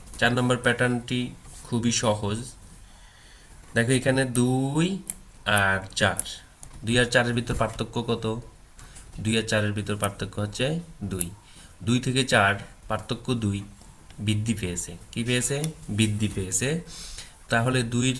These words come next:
সাথে যদি দুই যোগ করি চার, এখন চারের সাথে কি করতে হবে? দুই যোগ করতে হবে। যেহেতু বৃদ্ধি পেয়েছে তাহলে যোগ করতে হবে। চারের সাথে দুই যোগ করলে কত হবে? ছয়।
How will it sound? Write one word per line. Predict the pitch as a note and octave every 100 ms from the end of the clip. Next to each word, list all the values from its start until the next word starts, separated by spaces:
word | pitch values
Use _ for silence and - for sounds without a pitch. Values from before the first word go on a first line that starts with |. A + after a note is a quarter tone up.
| -
সাথে | - B2 C3
যদি | A#2+ B2
দুই | A2+ A#2+
যোগ | A2+ A#2+
করি | A#2 C3+
চার, | C3+ A2+ F#2+ F#2+ -
এখন | G#2+ A#2
চারের | A#2 A2+ B2+ D3+
সাথে | D#3 C3+ C3+
কি | C3
করতে | B2+ -
হবে? | B2 A#2+ C#3
দুই | C#3 A#2+
যোগ | A2 G#2
করতে | G2+ - F#2+
হবে। | F2+ F2+ G#2 G#2
যেহেতু | G#2+ A#2+ B2+
বৃদ্ধি | A#2+ A2+ A#2+
পেয়েছে | A#2+ C3+ C3
তাহলে | C#3+ A#2 G#2+
যোগ | G#2+
করতে | G#2 G#2+ G#2+
হবে। | A2 C#3+ - - - - -
চারের | B2 A#2+ -
সাথে | B2
দুই | B2 B2
যোগ | A#2+
করলে | A#2+ A#2+
কত | B2 A#2+
হবে? | A#2+ A#2 C3 D#3+ - - -
ছয়। | - - F2